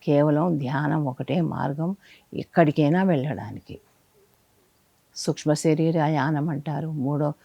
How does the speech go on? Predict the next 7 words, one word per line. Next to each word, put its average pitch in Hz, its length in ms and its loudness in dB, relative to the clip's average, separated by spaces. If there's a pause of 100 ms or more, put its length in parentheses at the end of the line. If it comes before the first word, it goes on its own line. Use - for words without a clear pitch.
(220)
మూడో 151 240 2
కన్ను 151 280 0
తెలుసుకుంటుంది, 160 680 -4
ఇవన్నీ 240 400 2
ఉంటాయి. - 460 -2 (520)
But 180 240 6 (1900)
మనం 214 400 6